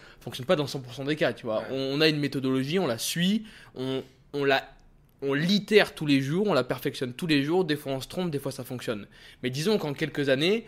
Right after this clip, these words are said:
Speaker 1: on arrive à avoir un taux de réussite qui est extrêmement élevé par rapport à cent pour cent des autres personnes qui font comme nous. Mais toi, quand tu commences au début et que tu te dis, « Je vais suivre ma strat de juste délivrer à mort. » Mais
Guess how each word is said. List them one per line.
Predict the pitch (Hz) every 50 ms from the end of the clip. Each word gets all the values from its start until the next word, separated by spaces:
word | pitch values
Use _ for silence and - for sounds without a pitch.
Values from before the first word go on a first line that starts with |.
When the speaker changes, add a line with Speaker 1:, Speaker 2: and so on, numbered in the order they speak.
| - - - - -
Speaker 1:
on | - 120 127
arrive | 123 127 165 196 160
à | 156
avoir | 135 131 135
un | 135
taux | 127 156 135
de | 135
réussite | 135 131 - 220 - -
qui | - 143 131
est | 123 -
extrêmement | 202 165 - - - - 170 151 147 147 143
élevé | 139 135 135 165 190 185
par | 185 139 120
rapport | 123 120 123 - 175 147
à | 127 127
cent | - - 170 151
pour | - 147
cent | 147 175
des | 160 143
autres | 139 139
personnes | 131 143 165 151
qui | - -
font | - 135 113 123
comme | - 139 131 127
nous. | 127 113 - - - - - - - - -
Mais | -
toi, | 139 226 220
quand | - 160
tu | - - 131
commences | - - 180 170 185 190 180 185 -
au | 143
début | 143 135 127 139 175 262 285 - _ _ _ - - - _ -
et | 139
que | -
tu | - - 151 139
te | 131
dis, « | 131 135 151 190 226 - - - - - - - - - - - - - - - - - - - -
Je | 143 131 -
vais | 147
suivre | 143 156 156 - 214 208 180
ma | 175 165
strat | 156 - - - 214
de | 175 139 143
juste | 143 147 185 185 - -
délivrer | 127 139 139 147 135 143 143 151 170
à | 156 127
mort. » | 120 123 127 120 - - - - - - - - - - - -
Mais | 147 151 - -